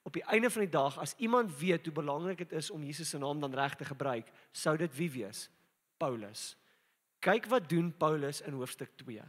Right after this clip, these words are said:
Dis waar ek ons wil uitbring. Filippense twee vers nege tot elf sê die volgende. "Therefore God has also has highly exalted him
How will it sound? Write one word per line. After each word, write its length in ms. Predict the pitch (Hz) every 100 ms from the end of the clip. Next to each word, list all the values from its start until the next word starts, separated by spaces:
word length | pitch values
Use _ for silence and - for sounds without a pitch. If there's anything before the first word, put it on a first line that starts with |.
| 147 _
Dis 180 | - 147
waar 120 | 156
ek 60 | 151
ons 140 | 139
wil 100 | 135
uitbring. 340 | 127 127 120 - -
Filippense 480 | - 160 214 220 214
twee 240 | 185 196
vers 340 | 190 185 165 160
nege 380 | 143 165 190 190
tot 200 | 160 -
elf 240 | 139 135
sê 120 | -
die 100 | 135
volgende. 400 | 139 131 127 110 143 _ - - - _
"Therefore 540 | 135 190 247 - 180 156
God 240 | 165 208
has 200 | 220 170 -
also 420 | - 247 - 185
has 260 | 147 175 175
highly 540 | 147 165 185 240 254
exalted 500 | 220 147 185 196 208
him 420 | 139 175 196 123